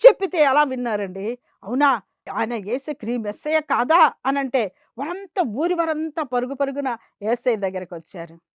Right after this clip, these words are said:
అది దేవుని యొక్క జీవము కలిగిన మాట. జీవము కలిగిన మాట వాళ్ళలోనికి వెళ్ళిన వెంటనే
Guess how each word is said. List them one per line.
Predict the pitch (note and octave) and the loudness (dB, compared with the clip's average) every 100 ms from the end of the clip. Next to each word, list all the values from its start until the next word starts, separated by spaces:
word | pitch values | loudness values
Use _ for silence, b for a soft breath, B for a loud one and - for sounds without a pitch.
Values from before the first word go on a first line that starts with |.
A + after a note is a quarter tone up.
| F3 | -14
అది | F#3 G#3 | -8 -6
దేవుని | F3 D3+ A3+ B3+ B3 B3 A#3+ | -6 0 6 6 6 0 -4
యొక్క | A3 G#3+ - | -4 -6 -8
జీవము | G3+ D#3+ C#3 G#3+ A#3 C#4 C#4 C4+ | -8 -8 -16 -10 -6 -2 0 -2
కలిగిన | - B3 A3 G#3 | -4 -6 -6 -8
మాట. | F#3+ F3 G3 A3+ G3+ F3 D#3 - b b b | -8 -6 -4 -4 -4 -4 -6 -16 b b b
జీవము | G3+ E4+ G4 | 0 4 4
కలిగిన | G4 F4 D#4+ D#4+ | 4 2 2 0
మాట | B3 G3+ A#3 D#4+ G#4 - | -2 -2 2 4 4 4
వాళ్ళలోనికి | E4+ C#4+ C4 C4+ E4 D4 | 4 4 4 4 4 0
వెళ్ళిన | C#4+ C4 B3+ | -2 0 -2
వెంటనే | A3 G#3+ A#3 A#3 G3 | -4 -6 -4 -4 -6